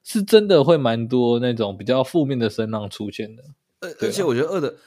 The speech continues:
Speaker 2: 我觉得二最大问题就是，也不是不能这样安排，但是真的太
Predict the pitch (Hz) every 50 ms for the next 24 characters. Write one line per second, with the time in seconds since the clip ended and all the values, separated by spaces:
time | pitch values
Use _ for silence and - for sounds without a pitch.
0 | _ _ _ _ - 170 233 240 220 185 220 226 214 214 214 - - 220 202 175
1 | 143 117 113 113 120 139 131 127 131 123 110 98 95 92 - - _ _ _ _
2 | _ _ _ _ _ _ _ 147 139 127 117 120 - 160 - - 226 226 196 170
3 | 151 139 143 - 220 180 127 113 110 117 127 - - 147 135 123 - - 107 117
4 | 117 117 104 95 80 85 101 147 175 180 185 190 175 139 - - 180 185 175 139
5 | 107 - - - - - 160 139 110 98